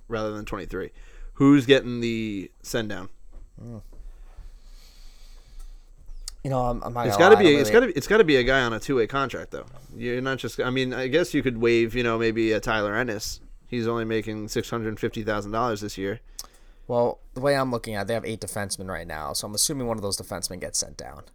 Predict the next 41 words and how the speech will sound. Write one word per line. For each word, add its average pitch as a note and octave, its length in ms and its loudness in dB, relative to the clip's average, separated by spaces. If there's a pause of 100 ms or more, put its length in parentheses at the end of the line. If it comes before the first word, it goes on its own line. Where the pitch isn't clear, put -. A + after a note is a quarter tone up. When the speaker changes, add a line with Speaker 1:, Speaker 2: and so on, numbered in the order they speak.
(300)
Speaker 1:
Oh, A2+ 140 -4
that's G#2+ 160 -8
true. G#2 260 -4
Speaker 2:
Uh, G2+ 300 -2
maybe G#2 640 -6 (100)
Justin G#2+ 380 -4
Holl A#2+ 360 0 (280)
probably G#2 260 -8
gets G2+ 180 -4
sent G2 220 -4
down. F#2+ 260 -4 (640)
Uh, F#2+ 420 -6 (720)
so G#2+ 380 -2
they G#2 160 -6
have A2 460 -6 (260)
s-, - 240 0
eight C3 200 -4
defensemen. A2 600 -6
They G#2 120 -6
have G#2 280 -6
fourteen A#2 580 -6
forwards, F#2 500 -4
so A2 100 -6
I'm G2+ 80 -8
assuming A2+ 380 -6
one G#2 120 -4
defenseman - 460 -12
gets - 180 -6
sent D2+ 200 -6
down. D#2+ 260 -12 (580)
Uh, D#2+ 200 -8
Speaker 1:
That's D2+ 120 -10
a B2+ 40 -2
good A2 140 -4
point. F2+ 260 -10 (560)
Speaker 2:
so - 240 -4
I, D2 240 -4
I G2 40 -6
see G#2 200 -2
that F2+ 240 -4
going. - 340 -8